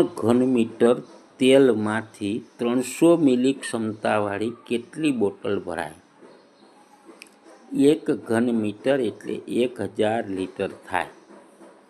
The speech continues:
તો ત્રણ ઘન મીટરના લિટર એટલે ત્રણ હજાર લિટર થયા. એક લિટર એટલે એક હજાર મિલીલિટર થાય. તો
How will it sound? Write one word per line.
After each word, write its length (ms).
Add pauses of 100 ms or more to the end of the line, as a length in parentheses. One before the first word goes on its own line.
(360)
તો 80 (260)
ત્રણ 280 (160)
ઘન 180 (140)
મીટરના 540
લિટર 280 (100)
એટલે 220 (260)
ત્રણ 360
હજાર 240
લિટર 240 (100)
થયા. 280 (1500)
એક 220 (280)
લિટર 300 (100)
એટલે 220 (140)
એક 100 (160)
હજાર 180 (120)
મિલીલિટર 560 (100)
થાય. 180 (460)
તો 60